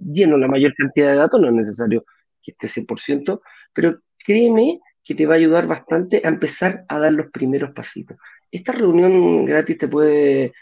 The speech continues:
llevar a, eh, hacer, a que, a que tu posterior inversión sea mucho más exitosa. ¿Por qué? Porque vas a, vas a empezar a crear ya tu propia estrategia. Y descargando ese estado de situación, llegando con el lleno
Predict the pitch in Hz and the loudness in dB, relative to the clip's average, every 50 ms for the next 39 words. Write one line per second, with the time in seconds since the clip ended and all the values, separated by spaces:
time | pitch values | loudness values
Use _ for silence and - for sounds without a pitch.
0 | - _ _ - 127 123 135 135 127 143 139 147 175 214 233 226 - - _ _ | -20 _ _ -12 -4 -2 0 2 2 4 4 4 2 2 0 -4 -10 -20 _ _
1 | _ _ _ _ _ _ - 269 269 302 339 - - _ _ _ _ _ - 123 | _ _ _ _ _ _ -2 0 2 2 2 0 -4 _ _ _ _ _ -4 0
2 | 123 120 120 120 - - 139 127 - - 175 175 - 143 127 - 135 135 - - | 2 2 2 2 0 -2 -8 -10 -6 -4 -4 -2 -2 -4 -4 -4 -6 -8 -10 -10
3 | - - 131 123 - 131 117 - 139 160 180 165 170 - - - _ - 139 - | -8 -6 -6 -4 -4 -4 -4 -2 0 2 2 2 0 -4 -10 -14 _ -8 -8 -4
4 | - 156 139 160 175 170 156 127 120 - - - _ _ - 139 143 135 120 135 | 0 0 2 4 4 4 2 0 -2 -8 -14 -20 _ _ 0 2 2 2 2 2
5 | 113 - - - 160 175 226 370 359 - - - _ _ _ - - 139 143 151 | 0 -2 -2 0 2 2 2 2 0 -4 -10 -20 _ _ _ -10 -4 0 2 2
6 | 151 - - 131 135 135 147 160 165 - - 139 147 143 143 - 131 120 - - | 2 0 0 0 0 2 2 0 0 0 -2 0 0 0 -2 -4 -8 -8 -8 -8
7 | 123 113 - 107 - - - - - 240 226 - - 339 339 - 214 185 185 - | -10 -8 -8 -8 -10 -10 -12 -8 -6 -6 -6 -4 -4 -6 -6 -6 -8 -10 -6 -2
8 | 185 180 175 175 175 160 165 156 - - - - - 151 - 180 185 - 180 170 | 0 2 2 2 2 2 0 0 -2 -6 -8 -6 -4 -2 -2 -2 -2 -2 -6 -8
9 | - - - _ - 160 - 170 156 143 - 156 143 - 180 185 165 160 - 160 | -10 -12 -16 _ -12 -6 -4 -4 -4 -4 -6 -10 -6 -2 -2 0 0 -2 -2 0
10 | 151 156 165 180 170 165 147 139 160 185 220 269 - - - _ _ - - - | 2 2 2 2 0 -2 -2 0 2 2 2 0 -4 -12 -20 _ _ -14 -8 -8
11 | 156 139 - 165 160 175 170 175 165 156 151 147 - - 127 117 - - - - | -8 -6 -4 0 0 0 2 2 2 2 0 0 -2 -6 -8 -8 -8 -10 -14 -14
12 | - - - - 196 214 180 185 - 160 151 151 185 175 170 - 135 143 - - | -14 -8 -4 -2 -2 -2 -2 -2 -2 -2 0 0 0 0 0 -2 -4 -6 -4 -4
13 | 180 156 156 147 156 - - - 110 107 117 127 147 156 156 151 147 139 147 143 | -4 -2 -2 -4 -6 -8 -8 -8 -4 -2 0 2 2 2 2 2 2 2 2 2
14 | 147 147 151 233 349 370 392 | 2 0 0 0 0 0 0